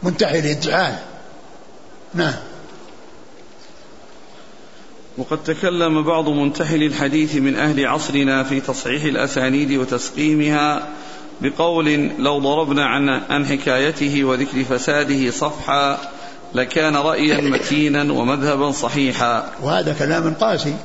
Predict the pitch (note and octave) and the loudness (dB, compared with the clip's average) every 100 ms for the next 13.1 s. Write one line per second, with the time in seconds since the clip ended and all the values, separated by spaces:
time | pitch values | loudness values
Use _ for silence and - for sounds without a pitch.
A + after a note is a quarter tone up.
0 | - - - - - - C#3+ D3+ D3+ D#3 | -12 -16 -18 -18 -18 -2 2 2 4 2
1 | D3+ G3 E3 - - - - - - - | 4 2 0 -4 -14 -14 -16 -18 -18 -16
2 | - B2+ C#3 C#3 G3 G3+ G#3 G3 F3 F3+ | -2 0 2 4 4 4 4 2 2 0
3 | E3+ E3 D#3 D#3 F3+ - D#3+ D3+ - D#3 | 0 0 2 2 0 2 2 0 -2 -2
4 | E3+ D#3 C#3+ C3+ C3+ C3 A2+ - - - | 0 2 2 0 0 0 -2 -10 -16 -18
5 | - - - - - - - - - - | -18 -18 -18 -18 -18 -18 -18 -18 -18 -18
6 | - - - - - - - - - - | -18 -18 -18 -18 -18 -18 -18 -16 -14 -14
7 | - - - - D#3+ D#3 D#3 C#3+ E3 F#3 | -16 -16 -4 0 2 2 4 4 4 4
8 | F#3 F3 E3+ - B2+ D#3 D3 C#3 E3+ F3 | 4 2 2 0 2 4 2 2 2 4
9 | D#3+ D3+ C3+ - D3+ C#3 - - - - | 4 2 0 0 2 2 0 -6 -10 -14
10 | - - - F3 E3+ C#3 C#3+ C#3+ - - | -16 -16 -2 0 2 2 2 2 0 0
11 | - E3 - C#3+ C3+ C3+ C3 - - - | 0 0 0 2 4 2 0 -6 -10 -12
12 | - - C#3+ C#3+ D3 D3 C#3 D#3 D#3+ E3+ | -12 0 2 4 4 2 2 0 2 2